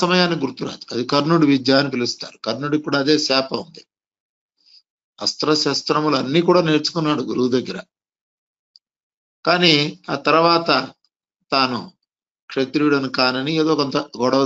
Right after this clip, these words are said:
జరిగేసరికి సమయమునకు గుర్తు రాకుండుగా కానీ శాపం ఇస్తాడు ఆయన. కాబట్టి దైవము గొప్పదా, సైన్స్ గొప్పదా అంటే, సైన్సుని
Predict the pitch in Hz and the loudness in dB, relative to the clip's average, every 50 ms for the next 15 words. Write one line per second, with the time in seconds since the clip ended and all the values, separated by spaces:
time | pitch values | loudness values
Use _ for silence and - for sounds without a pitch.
0 | 131 135 127 131 127 135 127 - - 143 135 - 175 147 127 127 - _ _ _ | 2 2 2 2 0 0 0 -2 -4 -4 0 2 2 2 2 0 -4 _ _ _
1 | _ _ _ _ _ _ _ _ _ _ _ _ _ _ _ _ - - - - | _ _ _ _ _ _ _ _ _ _ _ _ _ _ _ _ -2 -2 0 0
2 | 147 143 151 165 170 170 165 170 165 160 175 175 147 135 135 - - 165 147 139 | 0 2 2 4 4 4 4 2 2 4 4 2 2 2 0 0 2 2 4 4
3 | 135 135 135 147 135 135 135 131 131 127 127 127 - 127 127 143 139 - 120 110 | 2 2 0 -2 0 0 0 2 2 0 -2 -2 -6 -8 -6 -4 -2 -2 -2 -2
4 | 110 - - _ - - - - - - - - - - _ _ _ _ _ _ | -4 -6 -12 _ -12 -10 -8 -8 -8 -10 -12 -14 -16 -20 _ _ _ _ _ _
5 | _ _ _ _ _ _ _ _ _ _ _ _ _ _ _ _ _ _ _ _ | _ _ _ _ _ _ _ _ _ _ _ _ _ _ _ _ _ _ _ _
6 | _ _ _ _ _ _ _ _ _ _ _ _ _ _ _ _ _ _ - - | _ _ _ _ _ _ _ _ _ _ _ _ _ _ _ _ _ _ -4 0
7 | 185 196 208 202 208 208 185 175 175 180 185 - - - _ _ _ _ _ _ | 2 2 2 2 4 4 4 6 6 4 4 2 -2 -8 _ _ _ _ _ _
8 | _ _ _ _ _ _ _ _ - - 110 117 139 156 170 185 180 180 175 151 | _ _ _ _ _ _ _ _ -6 0 4 4 6 6 6 4 4 2 2 2
9 | 160 151 - 180 160 151 180 185 190 185 185 - 139 135 143 147 - 147 147 139 | 2 2 0 0 0 2 2 2 2 0 0 0 -2 -2 0 -2 -2 -2 -2 -2
10 | - 151 147 147 147 143 131 123 120 120 - - - 160 170 170 _ _ _ _ | -2 -2 0 0 0 0 -2 -6 -8 -10 -8 -6 -8 -8 -8 -10 _ _ _ _
11 | _ _ _ _ _ _ _ _ _ _ _ _ _ _ _ _ _ _ _ _ | _ _ _ _ _ _ _ _ _ _ _ _ _ _ _ _ _ _ _ _
12 | _ _ - - - - - 135 143 160 175 185 190 196 190 185 - - 190 196 | _ _ -10 -6 -6 -2 0 2 2 2 2 2 2 0 2 2 2 2 2 2
13 | 190 196 | 4 2